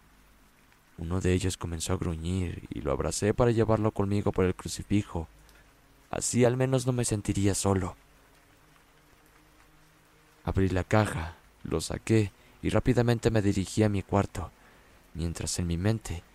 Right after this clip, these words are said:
comenzaba a recordar las oraciones que me enseñaron de niño en el catecismo. Pero, al salir, el gato pegó un gruñido y saltó de mis brazos para irse con los otros que corrían para abajo de la cama.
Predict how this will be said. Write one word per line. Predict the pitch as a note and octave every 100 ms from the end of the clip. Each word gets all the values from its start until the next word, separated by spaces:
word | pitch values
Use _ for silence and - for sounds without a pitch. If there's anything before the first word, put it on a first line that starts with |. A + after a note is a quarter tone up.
| - -
comenzaba | - C#2+ D2+ F#2+ G#2 G#2+ G#2 F#2+
a | F#2
recordar | F#2 F#2 E2+ E2 G#2
las | G#2+ -
oraciones | F2+ F2+ - G2+ -
que | F#2+
me |
enseñaron | F2 F#2 F2 F#2+ G2
de | F2
niño | F2 G#2 G#2 F2+ E2
en |
el | E2+
catecismo. | - F2+ E2+ - G2 - E2+ - - - - - -
Pero, | F#2 E2+ D#2+ - - - -
al | - E2+
salir, | - E2 F2 E2+ - - - - - _
el | -
gato | E2 F#2 G#2+
pegó | - G2 F#2+
un | G2 G2+
gruñido | G2+ F#2+ F#2+ G#2 F#2+
y |
saltó | - F2 G#2+
de | A2
mis | C3 B2+
brazos | C3 B2 A#2+
para | - A2
irse | G#2+ A2+
con | - G#2
los | F#2+
otros | G#2 F#2
que | -
corrían | - G#2 G2+ A#2 A#2+
para | A#2 G2+
abajo | G#2 G#2+ G2+
de | G2
la | F#2
cama. | - G2+ F#2+